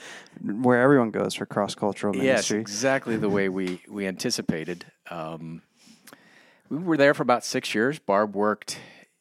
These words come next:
Speaker 2: in an, uh, emergency room, um, and did a little bit of home health. Uh, you can share,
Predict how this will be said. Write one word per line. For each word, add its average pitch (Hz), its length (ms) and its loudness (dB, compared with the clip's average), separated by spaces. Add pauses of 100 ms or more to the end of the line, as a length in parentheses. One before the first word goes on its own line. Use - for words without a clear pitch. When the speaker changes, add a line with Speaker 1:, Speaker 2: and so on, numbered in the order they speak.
Speaker 2:
in 92 580 -6 (300)
an, 92 200 -14 (560)
uh, 87 220 -14 (120)
emergency 104 420 -2
room, 117 400 0 (760)
um, 50 540 -10 (140)
and 90 640 -8 (340)
did 98 220 -10
a 95 60 -10
little 101 160 -4
bit 101 100 -2
of 104 80 -6
home 98 200 -4
health. 92 420 -4 (260)
Uh, - 160 -18
you 101 140 -10
can 90 380 -12
share, 98 440 -6